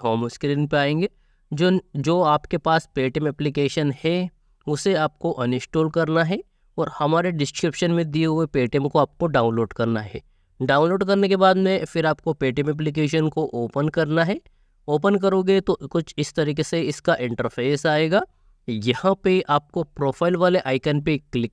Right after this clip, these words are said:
कर देना है। जैसे ही क्लिक करोगे आपके सामने ये वाला जो है इंटरफेस खुल जाएगा। अब इसे धीरे से ऊपर की ओर स्क्रॉल डाउन करना है। then यहाँ पे एक आपको एक ऑप्शन देखने को मिल रहा होगा यूपीआई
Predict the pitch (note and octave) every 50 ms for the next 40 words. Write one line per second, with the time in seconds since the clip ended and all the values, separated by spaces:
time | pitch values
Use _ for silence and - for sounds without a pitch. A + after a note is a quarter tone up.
0 | _ _ - C3 C3 C3 C#3+ D3+ D#3 D#3 D3+ F3 G3 B3 _ _ _ _ _ _
1 | _ _ C3 B2 D3+ D#3 D#3 - G3 F3 D3+ G3 F#3 _ _ - E3 E3 - _
2 | - E3+ E3+ E3 E3 E3+ F3 F3+ D#3+ - _ C3+ C3 C3+ _ _ D#3+ D3 - D3
3 | C#3+ D3 D3 D3+ D#3 D3 C3+ C#3 D3 D3 C#3+ C#3+ C#3+ C#3+ C#3 C#3+ D3 C#3 D3+ -
4 | - B2+ B2 A#2+ B2 A#2 - C3+ C#3 C#3 - _ - - C3+ C#3 D3 D3+ D3+ C#3+
5 | C#3 C#3+ D#3+ F#3 _ _ _ _ _ _ _ _ D3+ D3+ D#3+ G3 F#3 - A3+ G3
6 | D#3+ C#3+ D#3 E3+ E3+ F#3 F3 - - F#3+ F#3 C#3+ C#3+ C3+ - E3+ D#3 D#3 D3 -
7 | D#3+ D#3+ E3 - B2+ C3 - - _ D3 C#3 C#3 C#3+ C#3+ C#3+ C#3+ D3+ D#3 D#3+ D3+
8 | D#3 D3+ C#3+ D3+ D3+ D#3 G#3 - _ _ _ _ _ _ _ - D3 D#3 D3+ C#3
9 | C3 B2+ C3 - - F#3 G3 F#3+ _ G3 F#3 F#3 E3+ - - - D3 C#3+ _ _
10 | - E3 D#3 D3+ - - - C3 B2 - - F3+ E3+ E3 D#3+ D#3 D3 D3+ C#3+ C3
11 | C3+ C#3 D#3 E3+ D#3+ E3 D#3 C#3+ C3 B2+ C3 F#3+ - _ _ _ _ _ _ -
12 | C3+ C3 D#3+ F3 D#3 - G3 G3 G3+ G3+